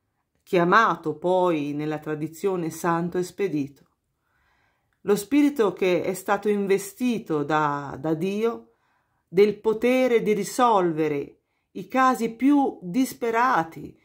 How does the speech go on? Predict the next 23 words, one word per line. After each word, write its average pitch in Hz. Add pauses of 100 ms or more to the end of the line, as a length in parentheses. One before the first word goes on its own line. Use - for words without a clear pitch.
(300)
i 180
casi 233
più 240
urgenti, 185 (520)
nel 196
modo 233 (340)
più 302
veloce 262
possibile. 185
Infatti 220
è 214
il 202
santo 247
del, 185
della 175
rapidità, 175 (320)
dell'undicesima 196
ora, 165
eh? 202 (720)
Che 226
non 233
si 233
invoca 226